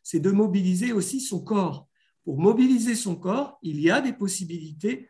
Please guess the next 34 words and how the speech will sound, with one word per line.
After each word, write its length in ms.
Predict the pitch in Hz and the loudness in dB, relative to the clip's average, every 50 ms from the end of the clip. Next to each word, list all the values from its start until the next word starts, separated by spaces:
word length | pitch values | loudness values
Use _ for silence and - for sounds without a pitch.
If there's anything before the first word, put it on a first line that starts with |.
| _ _ | _ _
de 60 | 165 | -2
mobiliser 540 | 165 175 165 165 175 160 160 160 180 254 254 | 0 0 2 2 0 -4 -4 -4 -4 -4 -4
sa 200 | - - 175 151 | -4 -4 -6 -6
respiration, 840 | 139 135 156 202 202 - - - 196 175 175 165 - - 170 139 135 - _ _ _ _ _ | -6 -2 -2 -2 -2 -2 -4 -4 -4 -4 -2 -4 -6 -8 -10 -10 -14 -14 _ _ _ _ _
et 100 | 151 165 | 0 2
notamment 480 | 196 226 226 - 233 240 247 226 220 208 | 2 2 2 0 -2 -2 -2 0 -2 -2
d'être 220 | 165 170 160 - | -2 -4 -4 -4
capable 380 | - - 170 175 240 285 285 220 | -4 -6 -4 -4 -4 -6 -4 -2
de 100 | 208 196 | -2 -2
faire 340 | 190 - 262 262 254 214 233 | -2 -2 -4 -4 -2 -2 -2
une 180 | 254 254 233 - _ _ _ _ _ | -4 -4 -6 -10 _ _ _ _ _
expiration. 920 | - 269 262 262 - - - - - 240 220 208 202 190 - - 170 139 135 - _ _ _ _ _ _ _ _ _ _ _ _ _ _ _ _ 247 | -4 -4 -4 -4 -8 -10 -12 -8 -4 -4 -2 -2 -2 -4 -4 -6 -8 -10 -12 -14 _ _ _ _ _ _ _ _ _ _ _ _ _ _ _ _ -4
Expirer, 800 | 240 220 - - - - 214 190 180 202 247 311 - - - _ _ _ _ | -4 -4 -6 -10 -4 0 0 2 4 2 2 0 -4 -10 -16 _ _ _ _
ça 200 | - - 202 170 | -8 -4 -4 -2
veut 180 | 160 175 170 | 2 2 0
dire 340 | 170 180 208 262 285 - - - _ _ | 2 2 2 2 0 -2 -6 -14 _ _
être 140 | 160 165 160 | -8 -8 -2
capable 400 | - 196 202 196 247 247 196 170 | 0 -2 0 2 0 0 0 2
de 100 | 160 165 | 2 2
rendre 640 | 151 139 139 139 190 233 240 240 233 214 175 165 180 | 2 2 -2 0 2 2 2 4 2 2 2 2 2
la 120 | 180 175 175 | 2 0 0
tension 500 | 175 190 180 170 - - 262 277 294 - | -2 -4 -6 -4 -6 -6 -8 -8 -8 -8
qu'a 180 | - 196 175 | -4 -4 -4
bloqué 640 | 160 156 160 180 190 233 240 233 240 - 285 285 269 | -4 -2 0 2 4 4 2 2 0 0 0 0 0
mon 140 | 233 208 190 | 0 -2 -4
cerveau 420 | - - 214 185 190 180 208 220 | -2 -2 -2 -2 0 0 0 0
reptilien 680 | 196 185 190 180 - - - 170 151 185 202 208 233 220 | 2 0 -2 -2 -4 -10 -14 -10 -2 0 2 2 2 0
quand 260 | - 180 143 - 190 | -2 -6 -6 -4 -4
il 40 | 170 | -2
m'a 120 | 160 165 | 0 0
mis 140 | 170 175 175 | 0 0 0
dans 140 | 175 156 156 | -2 -2 -4
la 100 | 151 143 | -4 -4
sidération. 520 | 143 - 143 147 151 139 135 139 - | -6 -8 -8 -8 -8 -8 -8 -10 -12